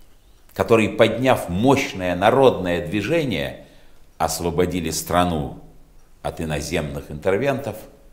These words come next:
и заложили основы замечательного развития народной жизни и совершенствования российского государства.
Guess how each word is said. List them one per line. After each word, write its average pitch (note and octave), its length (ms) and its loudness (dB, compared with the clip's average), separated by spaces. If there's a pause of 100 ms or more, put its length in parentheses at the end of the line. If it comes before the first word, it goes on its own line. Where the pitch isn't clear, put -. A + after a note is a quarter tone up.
(640)
и G2+ 100 0
заложили E2 600 -2
основы F#2 840 -4 (800)
замечательного D#2 1120 -2
развития D2+ 880 -8 (280)
народной C#2+ 800 -6
жизни E2+ 640 -6 (960)
и E2 100 -8
совершенствования C#2+ 1200 -6
российского C#2+ 600 -14
государства. - 680 -16